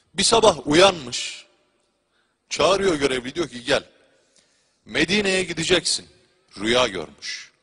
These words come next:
"Mescid-i Nebevi'deki mihrabı yarım metre öne çekeceksin." Soruyor ki o kişi, diyor ki, "Hünkârım,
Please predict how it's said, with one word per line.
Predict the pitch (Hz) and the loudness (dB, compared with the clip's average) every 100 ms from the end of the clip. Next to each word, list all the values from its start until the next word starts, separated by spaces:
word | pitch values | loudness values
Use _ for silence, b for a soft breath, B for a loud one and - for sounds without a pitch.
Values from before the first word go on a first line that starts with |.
| _ _ _ _ _ _ _ _ | _ _ _ _ _ _ _ _
"Mescid-i | 117 160 - 226 202 | -4 -2 -2 -2 -2
Nebevi'deki | 165 139 160 160 165 147 - 131 | 0 0 0 0 -2 -4 -6 -10
mihrabı | 123 131 135 147 131 139 202 - _ _ _ _ _ _ | -8 -4 4 6 6 2 -2 -8 _ _ _ _ _ _
yarım | 101 117 160 226 196 | -6 -2 0 -2 -6
metre | 160 135 - 165 | -8 -6 -6 -8
öne | 139 135 | -8 -10
çekeceksin." | 117 98 82 78 - - - _ _ _ _ _ _ _ _ _ _ | -12 -14 -16 -14 -12 -12 -14 _ _ _ _ _ _ _ _ _ _
Soruyor | - - 170 233 269 - | -10 -8 -8 -8 -10 -12
ki | - - | -16 -14
o | 101 | -16
kişi, | - - 101 | -12 -14 -12
diyor | 151 202 | -12 -12
ki, | 131 | -16
"Hünkârım, | 127 175 143 98 | -10 -8 -8 -10